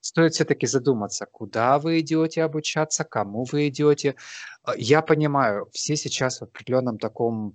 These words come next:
потоке, все бегут, все чем-то занимаются, и все к этому привыкли, но давайте честно, у нас везде в мире там локдаун, плюс-минус отличается. Вот. Плюс давайте подумайте,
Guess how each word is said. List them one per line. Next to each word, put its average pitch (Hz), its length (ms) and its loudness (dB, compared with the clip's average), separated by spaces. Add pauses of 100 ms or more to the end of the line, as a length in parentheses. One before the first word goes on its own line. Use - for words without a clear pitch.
потоке, 139 800 4
все - 260 -8
бегут, 120 420 -2
все - 180 -6
чем-то 123 260 -6
занимаются, 135 720 2
и 117 60 -2
все 147 180 -4
к - 80 -4
этому 117 260 -4
привыкли, 123 420 0
но 104 80 -4
давайте 131 340 0
честно, 104 460 -4
у 98 40 -12
нас 147 380 0
везде 110 440 4
в 101 120 -6
мире 113 380 2 (300)
там 104 180 -2
локдаун, 107 680 2 (120)
плюс-минус 165 840 0
отличается. 127 800 -4 (480)
Вот. 113 240 -6 (920)
Плюс 175 240 6
давайте 165 560 4 (1000)
подумайте, 131 720 2